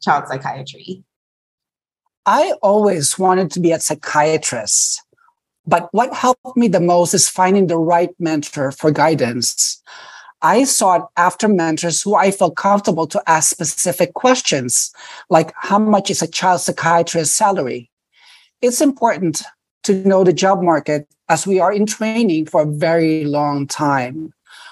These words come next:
Speaker 2: When I was a second year resident, during my calls, I keep getting ca-, cases of adolescents with addiction cases. This sparked my interest in addiction in adolescents, especially early intervention,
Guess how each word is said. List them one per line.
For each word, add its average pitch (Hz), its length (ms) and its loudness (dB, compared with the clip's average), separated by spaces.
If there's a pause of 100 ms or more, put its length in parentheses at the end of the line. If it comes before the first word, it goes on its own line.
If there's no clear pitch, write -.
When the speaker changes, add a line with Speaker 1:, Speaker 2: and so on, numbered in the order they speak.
(160)
Speaker 2:
When 180 160 0
I 185 40 2
was 196 180 0
a 185 80 -4
second 190 340 0
year 196 100 0
resident, 175 540 -4 (240)
during 175 260 2
my 170 140 2
calls, 165 600 0 (360)
I 151 100 2
keep 285 420 -2
getting 226 340 2
ca-, 220 320 0
cases 208 720 -4 (200)
of 175 240 2
adolescents 180 760 2
with 180 280 2
addiction 180 540 0
cases. - 640 -6 (580)
This 269 320 2
sparked 214 720 0
my 170 180 2
interest 170 420 0
in 185 100 2
addiction 170 440 0
in 170 140 0
adolescents, 139 960 -2 (420)
especially 240 760 2
early 233 260 2
intervention, 196 960 0